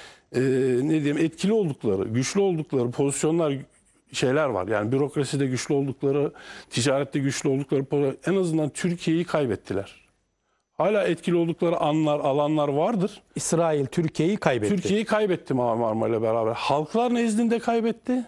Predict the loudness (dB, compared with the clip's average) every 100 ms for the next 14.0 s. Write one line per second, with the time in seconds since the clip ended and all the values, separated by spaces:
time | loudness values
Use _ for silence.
0 | -12 _ _ _ _ _ _ -2 0 2
1 | 0 0 0 -2 -6 _ -4 -2 0 0
2 | 0 -4 -10 _ -4 0 2 0 0 0
3 | 0 0 0 2 0 0 -2 -2 -6 -10
4 | -4 -2 2 2 2 0 -2 -10 -20 -14
5 | -6 -4 0 0 2 2 0 -2 -2 0
6 | 0 0 0 0 0 0 0 2 0 -2
7 | -2 0 0 -2 -2 -2 0 0 2 0
8 | -2 -8 -18 -14 -14 -6 -2 0 2 2
9 | 2 2 2 2 2 0 0 0 2 2
10 | 0 0 -4 _ _ 0 2 0 0 -2
11 | -2 -8 _ _ _ _ _ _ _ _
12 | _ -16 -8 -2 -2 0 0 0 0 0
13 | 0 -2 -2 0 2 2 0 -2 -4 -4